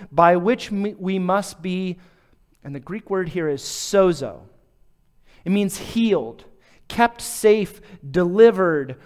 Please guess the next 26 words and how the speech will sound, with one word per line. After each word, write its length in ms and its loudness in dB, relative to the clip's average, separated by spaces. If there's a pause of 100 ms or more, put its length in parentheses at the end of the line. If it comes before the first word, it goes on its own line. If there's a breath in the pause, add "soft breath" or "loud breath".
(100)
or 160 2
as 160 2
it 40 -4
was 280 -8
translated 840 -2
in 240 -8
our 220 -4
passage 460 -8
this 180 -12
morning, 320 -8 (140 soft breath)
saved. 920 -2 (1400 soft breath)
And 80 0
in 80 4
the 80 0
context, 840 0
in 160 -2
the, 140 -4
the 180 -4
immediate 540 0
context, 600 -4
the 80 -6
immediate 400 -4
story 560 -2 (260 loud breath)
that's 160 -8
happening 480 -2
here, 420 -6